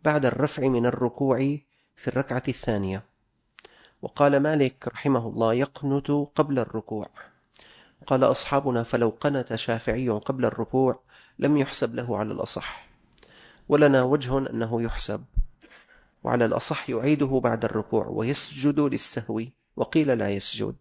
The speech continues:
وأما لفظه، شو بده يقول بالقنوت؟ فالاختيار أن يقول فيه ما رويناه في الحديث الصحيح في سنن أبي داود والترمذي والنسائي وابن ماجه والبيهقي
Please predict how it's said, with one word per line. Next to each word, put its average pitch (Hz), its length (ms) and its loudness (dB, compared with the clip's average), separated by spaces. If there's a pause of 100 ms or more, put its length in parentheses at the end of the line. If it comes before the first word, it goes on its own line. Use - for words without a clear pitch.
(1400)
وأما 156 380 6
لفظه، 135 720 0 (2000)
شو - 160 -6
بده 120 180 -2
يقول 104 240 -2
بالقنوت؟ 98 760 -6
فالاختيار 151 760 2
أن 113 80 0
يقول 120 380 2
فيه 131 420 -2 (800)
ما 123 120 4
رويناه 127 800 2
في - 160 -6
الحديث 131 500 -4
الصحيح - 640 -4 (340)
في - 160 -8
سنن 123 420 2
أبي 113 160 0
داود 117 340 2
والترمذي 117 540 -2
والنسائي 113 520 0
وابن 110 260 -2
ماجه 120 300 0
والبيهقي 104 640 -4